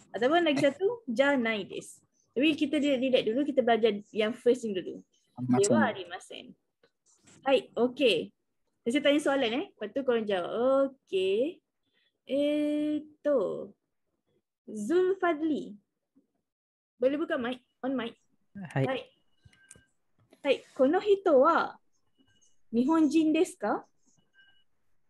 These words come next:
Speaker 3: はい。え、日本人です。
Speaker 1: 日本人です。オッケー。この人は、えー、韓国人ですか？韓国人ですか？
Speaker 3: いいえ、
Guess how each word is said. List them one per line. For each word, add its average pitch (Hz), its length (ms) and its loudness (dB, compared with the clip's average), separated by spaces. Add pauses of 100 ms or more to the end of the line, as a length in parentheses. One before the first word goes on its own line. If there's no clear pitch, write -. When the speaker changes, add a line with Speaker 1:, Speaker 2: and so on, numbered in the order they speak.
(1600)
Speaker 3:
は - 160 0
い。 - 160 0 (400)
え、 135 140 -4
日 127 100 -2
本 123 160 -2
人 123 160 -4
で 120 140 -4
す。 - 400 -16 (260)
Speaker 1:
日 214 100 -4
本 226 160 -2
人 214 200 -6
で 190 180 -2
す。 - 240 -20 (560)
オ - 20 -14
ッ 190 60 -4
ケ - 20 -2
ー。 330 100 -4 (420)
こ 262 120 6
の 381 140 2
人 311 380 0
は、 330 360 0 (640)
え - 60 -6
ー、 208 960 0 (840)
韓 302 240 2
国 302 180 0 (240)
人 285 240 0
で 294 120 0
す - 120 -12
か？ 247 240 -6 (360)
韓 254 260 0
国 269 240 2
人 269 160 0
で 269 100 0
す - 120 -10
か？ 240 200 -8 (1300)
Speaker 3:
い 131 140 0
い 127 60 2
え、 131 180 0